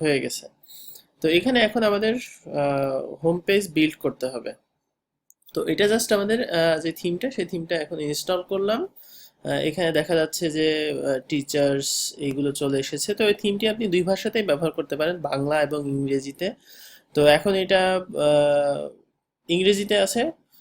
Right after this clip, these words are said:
যেহেতু আপনার WordPress ইনস্টলেশন ইংরেজি ভাষায় করা আছে। তো এখন এখানে আমি যদি বাংলা করতে চাই সেক্ষেত্রে সেটিংস, আহ, জেনারেল,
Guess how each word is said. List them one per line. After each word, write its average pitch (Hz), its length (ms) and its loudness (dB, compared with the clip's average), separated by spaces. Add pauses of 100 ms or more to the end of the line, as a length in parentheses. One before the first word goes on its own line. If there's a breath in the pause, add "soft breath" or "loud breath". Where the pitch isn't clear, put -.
(180 soft breath)
যেহেতু 185 240 2
আপনার 196 220 2
WordPress 175 400 2
ইনস্টলেশন 180 600 -2
ইংরেজি 165 340 -2
ভাষায় 156 320 -4
করা 139 260 0
আছে। 139 200 -6
তো 220 100 0
এখন 196 220 0
এখানে 196 240 -2
আমি 190 140 -2
যদি 196 120 2
বাংলা 170 380 2
করতে 202 300 -4
চাই 226 180 -4
সেক্ষেত্রে - 420 -10
সেটিংস, 190 760 -4 (520 loud breath)
আহ, 147 460 2 (360)
জেনারেল, 156 540 2